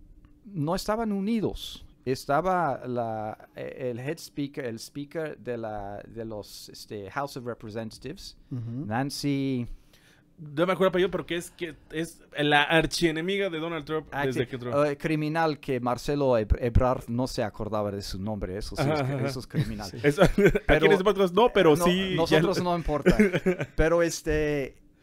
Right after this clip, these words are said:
Speaker 1: eso es muy importante. El equipo enfrente a él no estaba unido. Ella estaba en contra de John, Donald Trump.
Speaker 3: Sí,
Speaker 1: Y eso
Speaker 3: sí,
Speaker 1: es
Speaker 3: sí.
Speaker 1: algo, ah, hablando de negociaciones, es muy importante que uno esté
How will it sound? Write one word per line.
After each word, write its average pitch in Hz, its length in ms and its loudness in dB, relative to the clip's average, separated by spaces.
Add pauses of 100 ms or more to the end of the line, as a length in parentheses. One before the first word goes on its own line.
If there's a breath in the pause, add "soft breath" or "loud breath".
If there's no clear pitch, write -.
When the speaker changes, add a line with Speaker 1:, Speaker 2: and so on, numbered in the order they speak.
(680 soft breath)
Speaker 1:
eso 180 220 -2
es - 120 -14
muy 214 160 -2
importante. 208 840 -6
El 151 200 2
equipo 196 440 -4
enfrente 180 560 -2
a 151 100 2
él 175 140 -2
no 156 100 -4
estaba 170 380 -4
unido. 135 500 -6 (360)
Ella 180 340 -4
estaba 175 460 -4
en 127 180 -8
contra 151 640 -6
de 117 200 -12
John, 127 240 -8
Donald 120 320 -6
Trump. 147 440 -8
Speaker 3:
Sí, 147 260 -4 (180)
Speaker 1:
Y 135 100 -8
eso 143 60 -6
Speaker 3:
sí, 143 40 -4
Speaker 1:
es 147 60 -8
Speaker 3:
sí. 156 80 -4
Speaker 1:
algo, 160 440 -4
ah, 131 180 -2
hablando 139 320 -4
de 120 60 -6
negociaciones, 117 800 -10
es 131 80 -12
muy 151 120 -4
importante 131 720 -6
que 107 200 -6 (100)
uno 151 160 -6
esté 147 360 -4